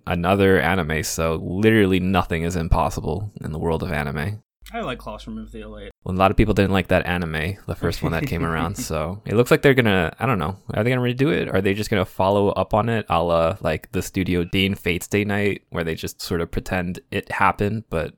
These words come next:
Speaker 1: not really acknowledge it?
Speaker 2: It is a sequel,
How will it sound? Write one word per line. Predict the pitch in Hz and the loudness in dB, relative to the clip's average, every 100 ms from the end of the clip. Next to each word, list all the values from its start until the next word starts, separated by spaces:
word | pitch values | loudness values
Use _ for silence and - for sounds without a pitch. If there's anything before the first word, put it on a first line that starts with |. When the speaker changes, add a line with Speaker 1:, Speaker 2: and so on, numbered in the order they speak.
| 92 | -8
Speaker 1:
not | 87 85 | -6 -4
really | 87 90 | -4 -4
acknowledge | 78 - 82 90 101 | -4 -6 -4 -4 -4
it? | 101 - _ _ | -6 -10 _ _
Speaker 2:
It | 151 165 | -8 -6
is | 165 156 | -6 -6
a | 151 147 143 | -6 -4 -6
sequel, | 143 - - 175 - 113 104 | -8 -10 -10 -10 -10 -12 -12